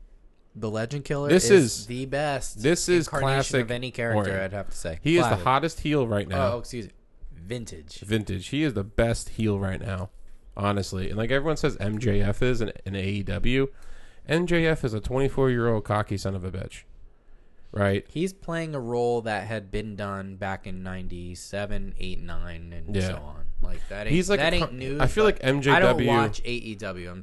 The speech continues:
Speaker 1: I'm sorry.
Speaker 2: Yeah.
Speaker 1: I, I just don't.
Speaker 2: M J W, is that his name? Is that, did I say his name? Yeah,
Speaker 1: M-,
Speaker 2: Maxwell Jackwood. M J F.
Speaker 1: M J F.
Speaker 2: I don't know why I said M J W.
Speaker 1: Yeah, he's
Speaker 2: M J F to
Speaker 1: Jew-,
Speaker 2: me.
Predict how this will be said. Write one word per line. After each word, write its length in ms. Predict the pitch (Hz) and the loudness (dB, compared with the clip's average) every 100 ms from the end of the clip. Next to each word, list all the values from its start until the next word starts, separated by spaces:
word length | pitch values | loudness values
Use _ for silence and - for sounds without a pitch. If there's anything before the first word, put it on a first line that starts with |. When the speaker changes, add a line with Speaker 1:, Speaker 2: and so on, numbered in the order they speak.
| - | -8
Speaker 1:
I'm 160 | 101 98 | -10 -2
sorry. 160 | 117 | 4
Speaker 2:
Yeah. 300 | 110 92 92 87 | 4 2 -2 -6
Speaker 1:
I, 40 | |
I 20 | |
just 240 | 92 95 - | -8 -8 0
don't. 160 | 139 | 2
Speaker 2:
M 60 | 180 | 4
J 160 | 185 170 | 2 4
W, 540 | 139 139 139 135 120 123 | 2 2 2 2 2 -2
is 60 | 135 | -2
that 100 | 165 | -2
his 100 | 185 | -2
name? 240 | 202 180 - 113 | -2 -2 -2 2
Is 200 | 117 139 | 4 4
that, 200 | 143 135 | 2 0
did 80 | 131 | 0
I 40 | |
say 100 | 131 | 0
his 120 | 147 - | -2 -4
name? 100 | - | -2
Yeah, 160 | 110 | -2
Speaker 1:
M-, 100 | 95 | -2
Speaker 2:
Maxwell 340 | 98 104 104 101 | -4 -4 -2 -2
Jackwood. 360 | 101 98 98 101 - - | -2 -4 -8 -12 -12 -4
M 140 | 110 | 0
J 160 | 113 107 | 4 4
F. 80 | 95 | 4
Speaker 1:
M 40 | |
J 120 | 139 | 2
F. 160 | 139 78 | -2 -6
Speaker 2:
I 20 | - | -8
don't 80 | |
know 60 | 101 | -8
why 40 | 98 | -8
I 40 | |
said 140 | 98 | -6
M 100 | 95 | -8
J 100 | 92 | -6
W. 240 | 92 95 95 - - - - | -6 -4 -4 -4 -6 -10 -4
Speaker 1:
Yeah, 60 | |
he's 80 | 196 | -2
Speaker 2:
M 60 | 202 | 2
J 160 | 190 | 4
F 140 | 180 - | 4 4
to 100 | 143 | 4
Speaker 1:
Jew-, 60 | |
Speaker 2:
me. 180 | 139 117 | 4 2